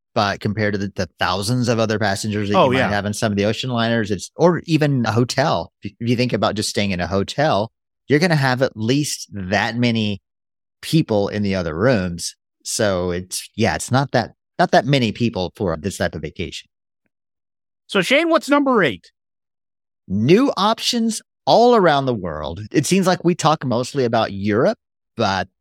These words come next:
Speaker 1: there's river cruises on the Mekong River in Asia, on the Nile River, the, the Amazon River, and there are even some river cruising on the rivers here in the United States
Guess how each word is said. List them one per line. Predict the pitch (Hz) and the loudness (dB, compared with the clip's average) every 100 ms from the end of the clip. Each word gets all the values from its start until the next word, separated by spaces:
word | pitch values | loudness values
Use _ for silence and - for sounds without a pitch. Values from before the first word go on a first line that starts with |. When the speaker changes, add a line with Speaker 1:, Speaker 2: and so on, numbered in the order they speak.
| - | 0
Speaker 1:
there's | 95 90 90 85 - - _ _ _ _ - | 2 2 0 -4 -6 -10 _ _ _ _ -2
river | 117 117 | 0 0
cruises | - 127 107 113 104 - | 0 0 2 0 -4 -2
on | 101 92 | -2 -2
the | 95 | -2
Mekong | 120 120 98 | 0 0 2
River | 120 147 147 | 2 4 4
in | 107 - | 2 2
Asia, | 135 165 151 156 160 | 2 2 2 0 0
on | 101 | -2
the | 95 | -2
Nile | 98 135 151 156 | 0 2 2 0
River, | 151 156 147 143 139 _ _ _ _ _ 92 | 0 0 0 -2 -4 _ _ _ _ _ -10
the, | 98 113 104 101 92 95 104 | -2 0 0 0 -2 -4 -4
the | 104 | -2
Amazon | 120 156 156 143 139 139 | 0 0 0 0 0 0
River, | 131 139 143 139 | 0 2 2 0
and | 127 120 | 0 2
there | 117 | 2
are | 107 110 - | 2 0 -2
even | 175 165 117 131 120 _ _ _ | -2 0 0 0 -4 _ _ _
some | - 127 107 107 | -8 -4 0 2
river | 156 196 | 2 2
cruising | 180 156 135 135 120 | -2 0 0 0 0
on | 98 | 0
the | |
rivers | 95 135 160 139 | 2 2 2 -4
here | - 131 127 | -2 0 0
in | 101 | 0
the | |
United | 95 98 90 101 123 | -2 -2 -2 -2 -2
States | - - 92 107 - - | -4 -2 -2 -2 -6 -10